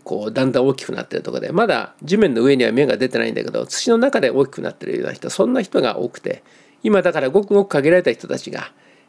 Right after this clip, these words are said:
えー、こう上にね、ひょ-、表面化してるのが見えてると、そんな感じじゃないかなというふうに、まあ、私は思うんですね。で、まあ、確かに経済大変で、あちこち潰れりゃ大変ですけども、やっぱ人って結構柔軟性ありましてですね、一つダメならまだ次の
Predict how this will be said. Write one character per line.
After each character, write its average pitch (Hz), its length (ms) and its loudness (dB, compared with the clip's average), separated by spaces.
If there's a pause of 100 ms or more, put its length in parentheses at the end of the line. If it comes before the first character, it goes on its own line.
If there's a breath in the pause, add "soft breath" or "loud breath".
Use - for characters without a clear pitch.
え 117 340 -4
ー、 - 20 -16
こ - 480 -4 (160)
う 135 60 2
上 131 80 6
に 127 100 0
ね、 147 240 4
ひ - 140 -10
ょ-、 - 60 -8 (180)
表 151 140 2
面 139 160 2
化 135 140 2
し - 60 -6
て 175 60 4
る 139 60 6
の 120 40 2
が 120 40 0
見 139 80 4
え 131 80 2
て - 80 -6
る 123 120 -10
と、 - 220 -4 (500 soft breath)
そ - 140 -2
ん 185 40 4
な 202 100 4
感 214 140 0
じ 208 40 -4
じ 240 60 4
ゃ 208 40 4
な 170 80 2
い 147 60 -2
か 113 120 0
な 120 140 0
と 110 60 -4
い 113 40 2
う - 20 -12
ふ 117 40 -10
う 120 40 -6
に、 101 160 -6
ま 87 120 -8
あ、 - 40 -6
私 - 300 -6
は 123 60 0
思 123 120 2
う - 20 -2
ん - 40 -4
で - 60 -8
す - 80 -12
ね。 160 140 -8 (1120 soft breath)
で、 156 380 4 (140)
ま 175 260 0
あ、 - 20 0
確 202 200 0
か 156 100 2
に 143 80 -2
経 170 180 2
済 131 160 2
大 135 180 2
変 143 140 2
で、 139 160 2
あ 139 140 -4
ち - 80 -16
こ 151 100 4
ち - 40 0
潰 139 220 -2
れ 147 100 4
り 135 60 4
ゃ - 40 -8
大 135 180 0
変 151 100 2
で 151 100 2
す - 80 -4
け 131 60 4
ど 117 100 2
も、 110 300 -2 (380 soft breath)
や 226 60 -4
っ - 20 -20
ぱ 151 80 2
人 - 220 2
っ 220 60 -2
て 247 100 2
結 262 140 0
構 139 120 4
柔 139 180 2
軟 180 180 4
性 190 120 4
あ 190 60 6
り 185 100 0
ま 202 120 2
し 185 60 -10
て 92 80 -10
で - 60 -6
す - 120 -14
ね、 - 200 -10 (420 soft breath)
一 233 180 4
つ 185 80 -2
ダ 131 140 2
メ 160 100 2
な 165 80 2
ら 113 100 -4
ま 139 140 2
だ 104 180 0
次 - 220 0
の 135 180 2